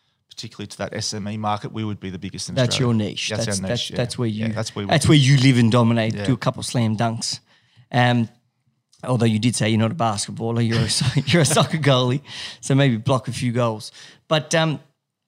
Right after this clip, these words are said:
Speaker 2: um, a-, okay, so, and so Employment Hero is more, okay, I don't need the, um,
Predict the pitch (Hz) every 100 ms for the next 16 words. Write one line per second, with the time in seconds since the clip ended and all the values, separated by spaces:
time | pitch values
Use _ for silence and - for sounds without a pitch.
0 | _ _ 147 147 143 185 196 160 151 120
1 | - 139 170 156 135 - 170 151 139 143
2 | 143 131 127 127 131 127 127 127 127 120
3 | 143 120 127 117 120 117 113 - 113 110
4 | 113 117